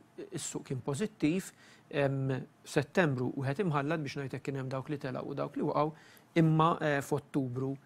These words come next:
kellna andament iktar negattiv. Em, ovvjament, kif naraw illi ir-rati tal-interessi mhux se jibqgħu tilgħin,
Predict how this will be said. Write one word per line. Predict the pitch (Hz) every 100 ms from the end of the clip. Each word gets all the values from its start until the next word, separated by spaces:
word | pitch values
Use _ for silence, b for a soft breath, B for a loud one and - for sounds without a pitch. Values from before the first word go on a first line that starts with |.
| b -
kellna | 160 135 131 143 170
andament | 165 139 127 135 135
iktar | 143 - 135 127
negattiv. | 131 120 120 - 110 - B B B B -
Em, | 156 151 151 151 - -
ovvjament, | 165 196 190 165 220 - - _ -
kif | 190 160
naraw | 156 165 196 135
illi | 143 143 135 127 b b -
ir-rati | 160 170 151
tal-interessi | 147 143 139 165 202 - 143
mhux | 147 -
se | 147
jibqgħu | - 180 180
tilgħin, | 190 151 170